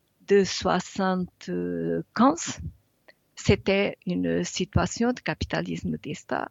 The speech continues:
d'État. Euh, en plus, il a eu beaucoup, beaucoup de nationalisation. Alors, euh,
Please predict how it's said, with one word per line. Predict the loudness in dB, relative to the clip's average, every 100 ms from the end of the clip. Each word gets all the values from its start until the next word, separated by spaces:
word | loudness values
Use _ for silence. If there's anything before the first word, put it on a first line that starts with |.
| -8
d'État. | -8 -2 -2 -2 -10 -20 _ -12 -2
Euh, | 0 0
en | 2 2
plus, | 2 2 2 -4 -6
il | -4
a | -4 -4 -8 _
eu | -8 -8 -8 -6
beaucoup, | -6 -4 -8 -4
beaucoup | -6 -4 -6
de | -4
nationalisation. | -4 -4 -4 -4 -4 -4 -6 -8 -8 0 2 2 -2 _ _ -20 -20 _
Alors, | 0 4 6 6 6
euh, | 0